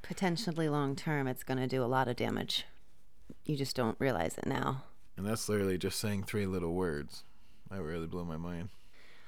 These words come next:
Speaker 1: I like how he says, "Your biggest challenge isn't that you've intentionally been making bad choices.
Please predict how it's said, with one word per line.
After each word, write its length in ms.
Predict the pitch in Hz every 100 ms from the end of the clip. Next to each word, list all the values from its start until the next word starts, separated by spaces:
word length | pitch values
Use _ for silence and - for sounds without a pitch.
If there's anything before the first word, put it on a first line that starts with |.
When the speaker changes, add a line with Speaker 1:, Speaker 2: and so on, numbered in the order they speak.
| - -
Speaker 1:
I 60 |
like 180 | 185 190
how 100 | 185
he 120 | 175
says, 280 | 165 170 170
"Your 120 | 170
biggest 360 | 170 170 175 -
challenge 460 | 160 156 160 165 -
isn't 240 | 156 156
that 120 | 147 -
you've 180 | 151
intentionally 680 | - 151 147 151 - 151 143
been 180 | 143 139
making 380 | 127 131 170 175
bad 220 | 185 185
choices. 580 | - 196 - 214 220